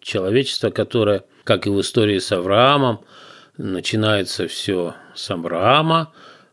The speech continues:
образуется народ от Авраама, который заканчивается, как бы, вот этот этап исторический Авраама тем, что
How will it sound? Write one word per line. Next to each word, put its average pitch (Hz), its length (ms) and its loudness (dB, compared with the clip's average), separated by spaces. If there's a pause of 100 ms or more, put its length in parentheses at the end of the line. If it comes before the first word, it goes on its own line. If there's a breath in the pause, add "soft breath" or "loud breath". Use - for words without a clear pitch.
образуется 92 800 -2
народ 101 580 0 (200)
от - 200 -4
Авраама, 120 640 4
который 117 560 4
заканчивается, 95 880 -4 (240)
как 87 220 -6
бы, 87 120 -4
вот 85 220 -6
этот 90 320 -4
этап 98 340 2
исторический 98 600 -2
Авраама 104 520 2
тем, 101 240 -2
что - 280 -4